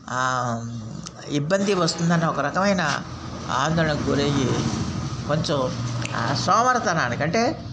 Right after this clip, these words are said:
మనం ఎంత చేసినా ఇంతే కదా అన్న ఒక రకమైన నిర్ణయానికి వచ్చేస్తారు. ఆ నిర్ణయానికి వచ్చేసి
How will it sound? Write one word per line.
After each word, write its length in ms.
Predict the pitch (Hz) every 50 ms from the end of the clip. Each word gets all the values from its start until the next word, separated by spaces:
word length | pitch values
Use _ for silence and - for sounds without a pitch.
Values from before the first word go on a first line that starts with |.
| - - - - - - -
మనం 180 | - - 143 170
ఎంత 520 | 170 147 131 123 131 143 - 214 - -
చేసినా 340 | 202 208 202 - 202 208 208
ఇంతే 320 | 196 175 165 180 175 170
కదా 320 | 175 165 160 156 156 156 165 - - - - - - - - - -
అన్న 160 | - 151 165
ఒక 180 | 160 156 160 151
రకమైన 360 | 143 147 196 202 214 214 208
నిర్ణయానికి 500 | 175 156 147 147 151 156 151 143 127 127
వచ్చేస్తారు. 480 | 113 - 113 107 101 - - 76 73 - - - - - - - - - - - - - - 127
ఆ 160 | 147 147 156
నిర్ణయానికి 540 | 147 147 175 185 208 226 233 233 233 226 202
వచ్చేసి 440 | 190 175 220 214 208 208 214 214